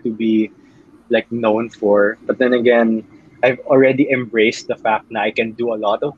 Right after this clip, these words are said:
things. So, like, I don't want to box myself into one. Kaya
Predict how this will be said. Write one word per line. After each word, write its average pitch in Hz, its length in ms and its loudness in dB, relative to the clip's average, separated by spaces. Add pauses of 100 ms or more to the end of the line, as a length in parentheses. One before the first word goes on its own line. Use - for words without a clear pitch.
things. 180 400 -4
So, 135 160 -4
like, 123 340 0
I 127 100 2
don't 131 200 0
want 117 300 -2
to 139 80 -2
box 139 280 -2
myself 147 380 -4
into 143 200 -2
one. 131 360 -2 (120)
Kaya 131 320 4